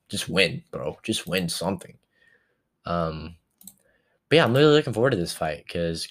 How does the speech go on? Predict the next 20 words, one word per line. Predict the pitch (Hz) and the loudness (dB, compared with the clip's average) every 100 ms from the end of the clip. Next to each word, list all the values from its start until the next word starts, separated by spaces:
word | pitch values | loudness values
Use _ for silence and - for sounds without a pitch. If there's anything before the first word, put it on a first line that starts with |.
| - | -14
you | - | -8
know, | 85 | -6
like | 80 87 | -6 -2
I | |
said, | 90 - | -2 4
Car-, | 104 98 - _ - | 4 4 0 _ 4
Garbrandt | 104 95 101 92 | 6 6 4 2
has | 92 87 - | 0 -2 -4
kind | - 101 | -2 -2
of | 92 | 0
redeemed | 90 82 98 101 | -2 -2 0 0
himself | 101 92 - 101 98 - - - - - - _ _ | 0 0 6 8 6 2 -10 -20 -20 -20 -20 _ _
with | 98 92 | -2 0
that, | 98 90 | 2 4
um, | 87 85 82 - | 4 2 0 -6
Rafael | - 98 90 98 92 | 0 2 4 6 6
Assunção | 87 - 95 - 92 | 6 2 2 2 2
fight, | - 95 98 - | 2 2 2 -2
Assunção | 90 - 107 107 - 110 104 107 113 110 _ | -2 2 2 2 4 4 8 8 6 0 _
fight. | - 113 120 117 | 0 4 4 2